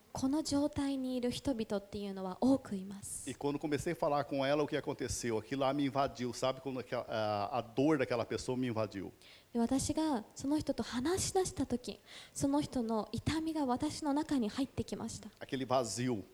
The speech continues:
Speaker 1: あの空っぽな心。
Speaker 2: Aquela vontade de se matar.
Speaker 1: 死にたいという気持ち。
Speaker 2: Falei: "Meu Deus, o que tá acontecendo?" Falei assim: "E tem várias pessoas desse jeito.".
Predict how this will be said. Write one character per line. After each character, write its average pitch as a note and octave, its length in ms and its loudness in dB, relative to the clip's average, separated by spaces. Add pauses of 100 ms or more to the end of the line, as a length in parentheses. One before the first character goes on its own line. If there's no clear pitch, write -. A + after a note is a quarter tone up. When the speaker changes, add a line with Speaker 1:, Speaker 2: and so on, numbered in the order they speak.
(520)
Speaker 1:
あ A#3 120 4
の A3+ 100 2
空 A#3 300 -2
っ B3 140 0
ぽ B3+ 120 0
な B3 140 2
心。 C3+ 300 2
Speaker 2:
Aquela - 20 4
vontade C#3 460 4
de - 60 -8
se C#3+ 120 0
matar. A2+ 440 2 (520)
Speaker 1:
死 - 260 4
に B3 140 0
た C#4 180 2
い C4 60 0
と - 140 -6
い G3+ 100 -6
う G3+ 60 -6
気 - 180 -6
持 G#3 160 -2
ち。 - 260 -4 (380)
Speaker 2:
Falei: A2 160 -8
"Meu D3+ 140 -2
Deus, C#3 260 0
o - 20 -14
que - 60 -16
tá F#3+ 80 2
acontecendo?" D3+ 600 -2
Falei - 100 -8
assim: A#2 380 -8 (100)
"E C#3 40 -8
tem A#2+ 220 -4
várias B2 400 0
pessoas G#2 480 -4
desse G2+ 240 -12
jeito.". F#2+ 260 -8